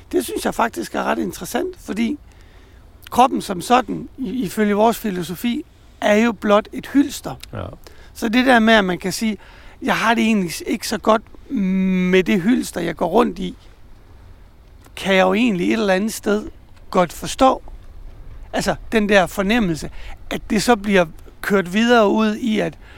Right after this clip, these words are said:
Speaker 1: "Nå, men så skal jeg begynde at skære i det og lave om på det," og, du ved, skifte fra det ene til det andet. Det er så noget helt andet, som, som måske er svært at f-,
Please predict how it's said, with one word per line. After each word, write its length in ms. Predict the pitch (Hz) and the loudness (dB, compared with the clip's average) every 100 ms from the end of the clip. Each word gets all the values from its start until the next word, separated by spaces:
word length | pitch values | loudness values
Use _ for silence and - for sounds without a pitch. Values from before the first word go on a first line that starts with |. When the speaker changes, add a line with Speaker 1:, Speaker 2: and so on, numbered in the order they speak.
| - | -14
Speaker 1:
"Nå, 160 | - 190 | 0 2
men 100 | 165 | 2
så 140 | 175 196 | -2 -2
skal 160 | - | 0
jeg 60 | 190 | -2
begynde 320 | 185 196 196 | -2 -2 -2
at 60 | 185 | -2
skære 400 | - 196 196 190 | -2 2 2 0
i 100 | 185 | -2
det 100 | 180 | -4
og 80 | |
lave 240 | 165 170 185 | -2 -2 0
om 200 | 208 202 | 0 -2
på 220 | - 185 | -4 -4
det," 140 | 170 196 | -4 -2
og, 260 | 185 165 - - - - - - - | 0 -2 -4 -18 -20 -20 -20 -20 -4
du 60 | 196 | 0
ved, 200 | 180 - - - - - | 0 0 -14 -20 -20 -18
skifte 440 | - - 226 - 196 | -14 -4 -4 -4 -8
fra 140 | 185 | -6
det 180 | 170 202 | -2 0
ene 140 | 214 | 0
til 140 | 214 175 | -2 -2
det 60 | |
andet. 340 | 208 202 233 226 - - - - - - - - - | 0 2 2 -2 -10 -20 -20 -20 -20 -20 -20 -8 -2
Det 80 | |
er 40 | 226 | 0
så 140 | 226 | 0
noget 160 | 190 175 | 0 0
helt 220 | 220 185 | 0 0
andet, 260 | 165 175 180 | 0 -2 -4
som, 260 | 170 - - | -6 -10 -10
som 140 | 185 | -8
måske 300 | 170 165 180 | -6 -6 -4
er 60 | 170 | -4
svært 280 | - 180 | -2 -4
at 120 | 160 147 | -4 -10
f-, 200 | - | -18